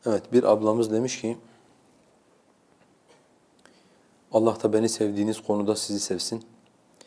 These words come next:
Evde ders programı yapıyoruz. Fakat eşim bu programa uymuyor. Her seferinde yarım kalıyor ve uzun zamandır bir konuyu sonuna kadar bitiremiyoruz. Çünkü eşim sıkılıyor ve uykusu geliyor.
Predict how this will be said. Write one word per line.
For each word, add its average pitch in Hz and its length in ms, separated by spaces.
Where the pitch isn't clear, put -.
Evde 117 300
ders 135 200
programı 123 380
yapıyoruz. 120 600
Fakat 120 320
eşim 113 280
bu 117 120
programa 113 380
uymuyor. 110 580
Her 120 140
seferinde 113 480
yarım 117 300
kalıyor 92 500
ve - 40
uzun 117 280
zamandır 110 480
bir 117 180
konuyu 110 460
sonuna 110 380
kadar 117 320
bitiremiyoruz. 107 640
Çünkü 131 240
eşim 120 280
sıkılıyor 127 560
ve 127 140
uykusu 120 380
geliyor. 92 460